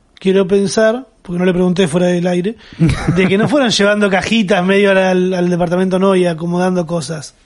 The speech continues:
Speaker 2: No, porque es re le-, o sea, re, no, es un,
Speaker 1: No es
Speaker 2: no.
Speaker 1: tan lejos, estás a un Uber, Uli.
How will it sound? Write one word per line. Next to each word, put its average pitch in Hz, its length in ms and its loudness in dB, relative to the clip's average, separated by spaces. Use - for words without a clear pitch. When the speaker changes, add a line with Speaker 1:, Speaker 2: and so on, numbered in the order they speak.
Speaker 2:
No, 147 400 2
porque 120 240 0
es 180 60 -2
re 180 100 2
le-, 139 500 0
o 113 140 -2
sea, 131 180 0
re, 123 140 -2
no, 117 440 -2
es - 160 -8
un, 101 240 0
Speaker 1:
No 233 100 0
es 214 60 0
Speaker 2:
no. 202 60 -2
Speaker 1:
tan 185 120 0
lejos, 180 180 0
estás 202 180 2
a 208 60 2
un 214 100 2
Uber, 180 240 2
Uli. 165 260 -2